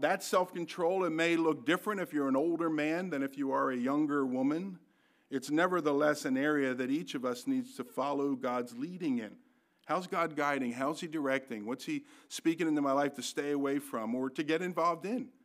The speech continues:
And controlling our impulses and urges and doing what it is that he's directing us. I mentioned this last week, but I'll remind you again, Galatians five tells us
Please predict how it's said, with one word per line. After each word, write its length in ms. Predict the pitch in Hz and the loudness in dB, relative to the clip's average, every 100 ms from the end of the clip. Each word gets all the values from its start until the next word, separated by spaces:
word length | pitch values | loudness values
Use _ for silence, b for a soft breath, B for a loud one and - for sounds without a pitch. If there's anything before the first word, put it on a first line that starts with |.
| b b b _ _ _ _ _ | b b b _ _ _ _ _
And 120 | 135 123 | -6 -2
controlling 640 | 139 - 165 190 175 147 | -2 2 2 4 6 6
our 140 | 135 | 4
impulses 680 | 135 165 170 160 143 139 131 | 2 0 0 0 0 -2 -2
and 100 | 127 | 0
urges 480 | 131 170 139 120 123 | 0 -2 -2 -2 0
and 180 | 123 123 | 0 0
doing 440 | 147 151 139 127 | 0 2 4 2
what 100 | 131 | 0
it 140 | 131 | -2
is 240 | 117 120 120 | -2 -4 -4
that 100 | 123 | -6
he's 140 | 127 | -6
directing 480 | 139 147 170 151 113 | -6 -6 -6 -4 -6
us. 260 | 90 - - b b b b b b | -8 -20 -20 b b b b b b
I 60 | 139 | 0
mentioned 340 | 151 156 151 | 2 2 0
this 160 | 135 135 | -2 0
last 300 | 147 139 175 | 0 0 0
week, 180 | 180 180 | -2 0
but 80 | 139 | -2
I'll 80 | |
remind 360 | 135 131 143 147 | 2 2 4 2
you 120 | 139 | 2
again, 300 | 127 151 160 | 2 2 2
Galatians 520 | 147 143 151 160 147 | 2 2 2 0 0
five 260 | - 156 147 | 2 2 2
tells 340 | 160 175 196 | 0 -2 -2
us 220 | 131 120 | -4 -6